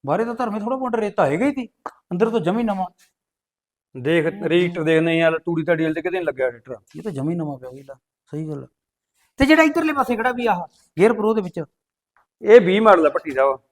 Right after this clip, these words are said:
Speaker 1: ਅੱਛਾ, ਇਹ ਵੀਹ ਮਾਡਲ ਆ।
Speaker 2: ਹਾਂ।
Speaker 1: ਨੰਬਰ ਇਹਦਾ ਵੀ ਪੰਜਾਬ ਦਾ ਹੈ?
Speaker 2: ਇਹਦਾ ਵੀ ਪੰਜਾਬ ਦਾ ਜੀ।
Speaker 1: ਪਾਰਟੀ ਫਸਟ ਹੈ ਵੀ ਹੈ?
Speaker 2: ਇਹ ਵੀ ਫਸਟ ਪਾਰਟੀ ਦਾ ਜੀ।
Speaker 1: ਚੁਰੰਜਾ ਜ਼ੀਰੋ ਪੰਜ ਆ ਇਹ।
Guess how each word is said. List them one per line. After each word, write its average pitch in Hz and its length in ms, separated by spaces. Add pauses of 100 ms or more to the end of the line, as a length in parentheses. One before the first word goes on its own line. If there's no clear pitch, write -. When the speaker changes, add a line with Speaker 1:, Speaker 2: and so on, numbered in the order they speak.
(180)
Speaker 1:
ਅੱਛਾ, 214 120
ਇਹ 294 140
ਵੀਹ 240 180
ਮਾਡਲ 185 280
ਆ। 127 60 (140)
Speaker 2:
ਹਾਂ। 107 500 (320)
Speaker 1:
ਨੰਬਰ 233 200
ਇਹਦਾ 277 160
ਵੀ 320 100
ਪੰਜਾਬ 269 340
ਦਾ 240 80
ਹੈ? 220 60 (1040)
Speaker 2:
ਇਹਦਾ 214 200
ਵੀ 240 120
ਪੰਜਾਬ 165 360
ਦਾ 135 80
ਜੀ। 123 100 (260)
Speaker 1:
ਪਾਰਟੀ 214 280
ਫਸਟ 220 280
ਹੈ 240 80
ਵੀ 247 140
ਹੈ? 262 120 (260)
Speaker 2:
ਇਹ 190 140
ਵੀ 240 60
ਫਸਟ 202 280
ਪਾਰਟੀ 160 280
ਦਾ - 20
ਜੀ। 147 40
Speaker 1:
ਚੁਰੰਜਾ 226 300
ਜ਼ੀਰੋ 226 220
ਪੰਜ 160 280
ਆ 135 80
ਇਹ। 127 100